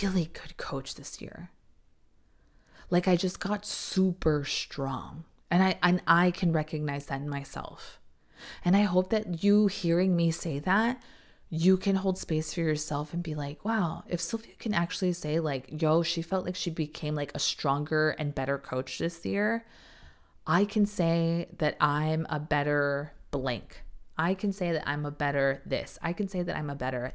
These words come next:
that." I want you to do that. Why? 'Cause I worked at it. I invested the time. I invested the energy.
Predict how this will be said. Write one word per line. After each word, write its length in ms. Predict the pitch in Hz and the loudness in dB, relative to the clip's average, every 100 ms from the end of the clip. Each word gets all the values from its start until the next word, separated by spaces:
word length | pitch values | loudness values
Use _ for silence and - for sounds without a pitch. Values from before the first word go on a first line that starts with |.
| - | -8
that." 400 | 139 131 92 - - - - - - - - - - | 0 2 2 -2 -16 -18 -16 -16 -20 -20 -20 -20 -2
I 140 | 185 | 0
want 600 | 190 175 185 196 - 190 | 0 0 2 2 0 -4
you 180 | 185 175 | -2 -2
to 220 | - 160 | -2 -2
do 180 | 156 156 | 0 -2
that. 280 | 147 - - | -2 -6 -4
Why? 360 | 170 165 202 | -2 2 2
'Cause 200 | 208 175 | 0 -2
I 120 | 151 | -2
worked 420 | 143 151 151 - 143 | -2 0 0 0 -4
at 140 | 131 | -4
it. 140 | 131 - | -6 -8
I 80 | 156 | -4
invested 800 | 156 151 147 160 147 - - 170 | -2 -2 -2 -2 -2 -4 -6 -2
the 100 | 156 | -2
time. 440 | - - 139 135 | -4 -2 -2 -2
I 80 | - | -4
invested 500 | 147 151 151 - 175 | -4 -2 -2 -2 -2
the 140 | 165 - | -2 -2
energy. 460 | 147 156 143 143 | -2 -4 -6 -8